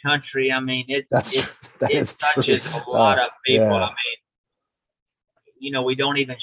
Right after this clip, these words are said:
Speaker 1: ship T-shirts outside the country, and to think of how many we could have done of that, how much interest we've had in that. But it's, yes, it's huge. And they
Speaker 2: Yeah.
Speaker 1: had told us it's gonna be big, but again, Texas Monthly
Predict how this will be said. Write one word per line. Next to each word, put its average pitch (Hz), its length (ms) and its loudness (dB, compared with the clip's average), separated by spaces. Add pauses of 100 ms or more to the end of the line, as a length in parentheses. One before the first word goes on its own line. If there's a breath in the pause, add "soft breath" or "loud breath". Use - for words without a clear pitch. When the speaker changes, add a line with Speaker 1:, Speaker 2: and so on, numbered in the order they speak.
(120)
Speaker 1:
ship 135 220 -2
T-shirts 131 600 -4
outside 117 460 -2
the 104 80 -12 (120)
country, 127 340 -6
and 113 100 -16
to 107 80 -14 (100)
think 123 220 -8
of 107 100 -12
how 123 160 -4
many 120 260 -10
we 117 180 -8
could 110 100 -6
have 104 160 -16
done 120 260 -6
of 110 140 -12
that, 123 300 -4
how 120 100 -8
much 113 160 -10 (120)
interest 117 380 -12
we've 110 160 -16 (100)
had 113 100 -8
in 110 200 -14
that. 117 260 -6
But 113 120 -10
it's, 123 180 -6 (500)
yes, 120 340 0
it's 127 200 -2 (100)
huge. 104 380 -10
And 98 100 -6
they 156 140 4
Speaker 2:
Yeah. 175 80 2
Speaker 1:
had - 100 -12 (100)
told 190 140 2
us 139 200 2
it's 135 220 0
gonna 123 260 -4
be 131 260 -4
big, 113 340 0
but 123 120 -2
again, 156 460 -4
Texas 160 360 -4
Monthly 156 400 -4